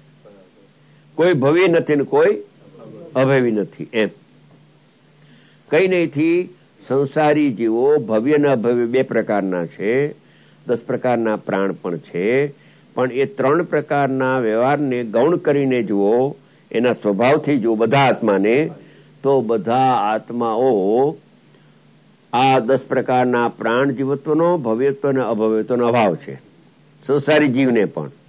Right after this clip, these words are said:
એક, અને સિદ્ધોને, સિદ્ધ પરમાત્માને જોવામાં આવે તો,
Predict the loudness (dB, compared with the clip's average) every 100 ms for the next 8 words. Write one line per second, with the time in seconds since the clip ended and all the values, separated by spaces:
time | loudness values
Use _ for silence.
0 | -20 -20 _ 2 2 2 -4 -20 _ _
1 | _ _ _ -20 -20 -20 -2 2 2 2
2 | 0 0 2 4 6 6 4 0 -8 -20
3 | -20 -20 -20 -20 -20 _ _ -8 -2 0
4 | 2 4 4 4 4 2 4 4 4 4
5 | 4 4 4 4 2 4 4 2